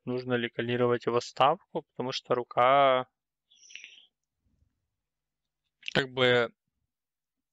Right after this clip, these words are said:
неплохо бы била его блефы,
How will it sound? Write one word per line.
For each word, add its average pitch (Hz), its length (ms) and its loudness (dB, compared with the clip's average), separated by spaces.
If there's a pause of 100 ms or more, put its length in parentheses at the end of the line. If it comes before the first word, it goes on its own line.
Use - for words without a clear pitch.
(760)
неплохо 143 800 2
бы 127 200 -6
била 127 400 2
его 123 180 -2
блефы, 196 680 -6